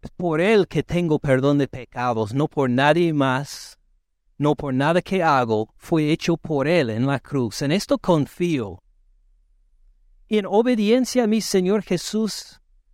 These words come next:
he sido bautizado, sumergido en el nombre del Padre, del Hijo y del Espíritu Santo.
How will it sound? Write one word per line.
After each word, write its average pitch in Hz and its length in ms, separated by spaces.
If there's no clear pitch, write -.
he 175 100
sido 208 360
bautizado, 185 1000
sumergido 185 960
en 113 60
el 135 100
nombre 170 340
del 170 120
Padre, 196 460
del 156 180
Hijo 202 240
y 190 40
del 156 160
Espíritu 185 540
Santo. 196 640